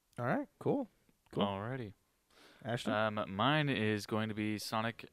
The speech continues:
Speaker 2: Adventure two Battle.
Speaker 1: Sounds a little familiar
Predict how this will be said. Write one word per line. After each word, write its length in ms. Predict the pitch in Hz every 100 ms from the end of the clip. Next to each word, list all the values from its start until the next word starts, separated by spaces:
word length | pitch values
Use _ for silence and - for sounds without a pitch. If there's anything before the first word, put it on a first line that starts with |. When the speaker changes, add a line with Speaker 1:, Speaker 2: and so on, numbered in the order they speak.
| _
Speaker 2:
Adventure 420 | 101 98 101 -
two 520 | 98 - 117 101 85 78 -
Battle. 720 | 87 101 98 - 82 67 - _
Speaker 1:
Sounds 240 | - 139 120
a 60 |
little 260 | 123 123 123
familiar 640 | - 117 113 107 110 151